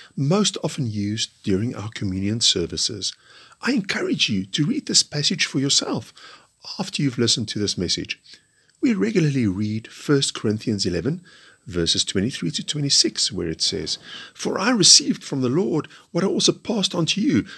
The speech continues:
The Lord Jesus, on the night he was betrayed, took bread, and when he had given thanks, he broke it and said, 'This is my body,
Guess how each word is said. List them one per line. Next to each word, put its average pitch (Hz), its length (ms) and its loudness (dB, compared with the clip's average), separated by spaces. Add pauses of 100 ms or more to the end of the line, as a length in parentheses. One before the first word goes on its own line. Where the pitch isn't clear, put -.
(120)
The 156 100 8
Lord 226 520 6
Jesus, 185 520 4 (100)
on 185 120 -2
the 190 120 2
night 202 520 0
he 190 100 2
was 180 200 0
betrayed, 147 580 -2 (260)
took - 300 0
bread, 117 400 2 (260)
and 180 220 4
when 220 180 4
he 226 80 2
had 214 160 -2
given 165 240 -2
thanks, 110 500 -4 (220)
he - 160 -2
broke 190 600 4
it 123 100 -2
and 120 240 -2
said, 110 360 4 (440)
'This 143 400 0
is 175 160 -2
my 160 160 0
body, 107 460 -4